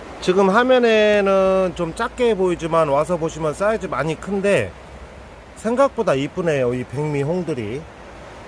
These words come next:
백미홍. 와서 보시면 진짜 이쁩니다, 여기 백미홍이. 지금 꽃대 나온 거 보이시죠? 지금 꽃대들이 나오게 되면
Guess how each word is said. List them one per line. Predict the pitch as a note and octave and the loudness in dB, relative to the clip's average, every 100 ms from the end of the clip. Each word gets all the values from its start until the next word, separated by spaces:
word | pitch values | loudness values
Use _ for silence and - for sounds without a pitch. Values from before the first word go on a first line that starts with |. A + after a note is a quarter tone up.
| - - - - | -18 -18 -18 -4
백미홍. | C3+ D#3+ F#3 F#3 D#3+ C3+ F3+ C#3+ D3+ F#3+ - - - - - - - - - - - - - - - - - - - - | 0 4 4 4 2 2 2 2 -2 -6 -10 -18 -20 -20 -20 -20 -20 -20 -20 -20 -20 -18 -18 -16 -16 -14 -14 -14 -14 -2
와서 | A2+ D#3+ F#3 | 0 2 0
보시면 | D#3+ E3+ F#3+ F3+ F3 - | -2 -2 0 2 2 -2
진짜 | E3 F3+ G3+ | -6 0 2
이쁩니다, | F3 - C#3 B2 A2+ | 2 0 -6 -2 -2
여기 | G#2+ G#2+ | -4 -6
백미홍이. | A#2+ C3 B2+ A#2+ G#2+ F2 D2 - - - - - - - - - - - - - - - - - _ _ _ - - - - | -8 -6 -4 -4 -6 -10 -14 -18 -18 -16 -16 -16 -16 -18 -18 -18 -18 -16 -16 -14 -12 -12 -14 -20 _ _ _ -20 -20 -20 -10
지금 | E3+ F3 G#3 G#3 | -4 2 4 2
꽃대 | - B3+ - B3 | 2 0 2 2
나온 | A3 D#3 F3+ F#3+ | 6 6 4 2
거 | F#3+ | 0
보이시죠? | D#3 D#3 F3+ F3 F3+ D3+ G3 G3+ E3 F#2+ C#2+ _ _ _ _ _ | 0 2 2 2 -6 -2 2 6 4 2 -8 _ _ _ _ _
지금 | - D3 E3+ E3 | -10 -2 -2 0
꽃대들이 | G#3+ - A#3+ G#3+ G#3 F3+ | -4 0 0 2 2 4
나오게 | C3 C#3 E3+ F3 | 4 4 2 0
되면 | E3+ D#3+ E3+ C#3+ B2+ E3 F3+ | 0 -2 2 2 2 0 -8